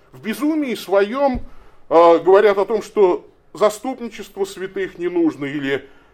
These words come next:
ну вот, э, почитание святых может каким-то образом помешать поклонению Христу. Вся история церкви свидетельствует о том, что поклонение Христу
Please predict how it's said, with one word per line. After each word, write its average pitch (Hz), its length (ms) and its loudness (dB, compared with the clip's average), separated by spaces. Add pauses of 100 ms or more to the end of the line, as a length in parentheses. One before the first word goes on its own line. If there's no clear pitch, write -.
(260)
ну 170 120 -4
вот, 151 280 0
э, 147 220 2
почитание 214 680 -2
святых 190 520 -10
может 190 340 0
каким-то 220 500 -6
образом 202 720 2 (320)
помешать 190 840 -4 (260)
поклонению 185 720 -2
Христу. - 640 -12 (600)
Вся 233 280 -2
история 220 420 -4
церкви 214 720 -2 (340)
свидетельствует 185 1000 -12
о 156 80 -2
том, 156 340 -2
что - 240 -8
поклонение 196 720 -6
Христу 226 640 -12